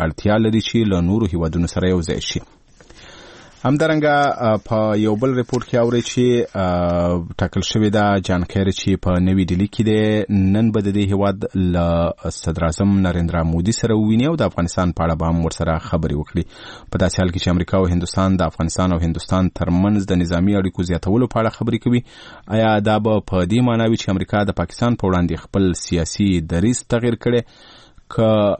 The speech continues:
تخنیکي ستونزې مو هوارې شوې، پر دې موضوع، آ، په امریکا کې د میشت،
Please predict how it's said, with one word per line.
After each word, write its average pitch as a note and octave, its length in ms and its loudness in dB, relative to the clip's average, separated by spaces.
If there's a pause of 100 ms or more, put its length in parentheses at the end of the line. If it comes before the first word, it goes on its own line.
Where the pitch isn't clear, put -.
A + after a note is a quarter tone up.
(720)
تخنیکي G2 380 -4
ستونزې G2 360 0
مو F#2 300 2
هوارې F#2+ 400 2
شوې، B2 440 0
پر G2 100 0
دې F#2 180 0
موضوع، G#2 640 0 (140)
آ، E2 420 0
په E2 240 -4 (440)
امریکا E2+ 500 0
کې G2 540 2
د F2+ 120 -2 (220)
میشت، F#2+ 720 0